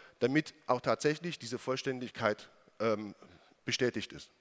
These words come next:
Das Einreichen von Unterlagen konkretisieren, auch das ist ein wichtiger Punkt.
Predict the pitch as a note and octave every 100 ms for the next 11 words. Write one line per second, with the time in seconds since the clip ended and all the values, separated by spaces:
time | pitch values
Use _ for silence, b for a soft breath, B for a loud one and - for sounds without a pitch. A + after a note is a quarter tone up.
0 | B B B B B B _ _ _ -
1 | B2+ A2+ E3+ F3 E3+ D#3+ F3+ C#3 D3 F3
2 | D3+ C#3 C3 C3 D3+ C#3 - B2+ A2 -
3 | C3 F#3 A3+ F#3 B2+ B2 C3 F3 - F3
4 | F3 D#3+ E3+ F3+ E3+ D#3 F3+ F3+ -